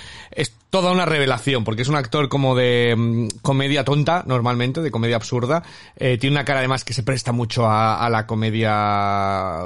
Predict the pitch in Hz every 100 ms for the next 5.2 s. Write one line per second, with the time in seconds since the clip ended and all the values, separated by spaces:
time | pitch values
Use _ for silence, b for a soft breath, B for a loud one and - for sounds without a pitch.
0 | 62 64 67 101 95 104 101 104 80 85
1 | 101 90 95 82 - - 107 117 117 147
2 | - 113 104 - _ 101 95 - 113 110
3 | - 101 95 101 92 92 98 95 - 104
4 | 101 92 95 95 - - 95 98 95 -
5 | 131 117